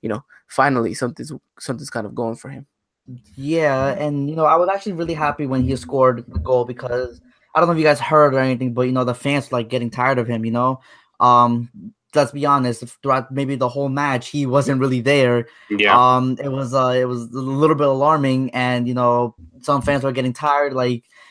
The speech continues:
Speaker 2: people gotta remember, listen, guys, he hasn't really played much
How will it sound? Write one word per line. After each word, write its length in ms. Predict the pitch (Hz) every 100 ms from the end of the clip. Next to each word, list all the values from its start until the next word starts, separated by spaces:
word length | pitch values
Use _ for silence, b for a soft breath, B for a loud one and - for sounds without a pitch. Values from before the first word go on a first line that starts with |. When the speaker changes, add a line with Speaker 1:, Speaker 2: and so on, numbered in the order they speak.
| b
Speaker 2:
people 160 | 196 196
gotta 220 | 185 165
remember, 300 | 160 156 135
listen, 320 | 147 147 123
guys, 280 | 120 131 113
he 80 | 139
hasn't 240 | 165 170
really 160 | 151 131
played 300 | _ 151 139
much 300 | 135 139